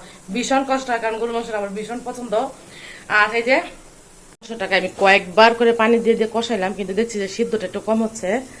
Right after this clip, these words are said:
আমি এটা এই কয়েকটা, এ-,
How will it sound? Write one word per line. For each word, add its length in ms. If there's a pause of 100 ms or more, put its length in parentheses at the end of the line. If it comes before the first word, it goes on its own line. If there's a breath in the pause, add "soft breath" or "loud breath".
(440 loud breath)
আমি 440
এটা 280
এই 260 (220)
কয়েকটা, 320 (200)
এ-, 140